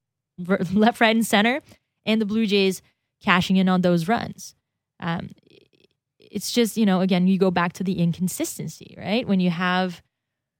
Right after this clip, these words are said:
two innings with the bases loaded and you fail to score anyone, it, it can be frustrating, not just for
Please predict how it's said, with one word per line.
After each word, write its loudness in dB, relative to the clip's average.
two 2
innings 2
with -2
the -4
bases 0
loaded 2
and 2
you 2
fail 6
to -2
score 2
anyone, 2
it, -2
it -4
can 2
be 2
frustrating, 2
not 2
just 0
for 0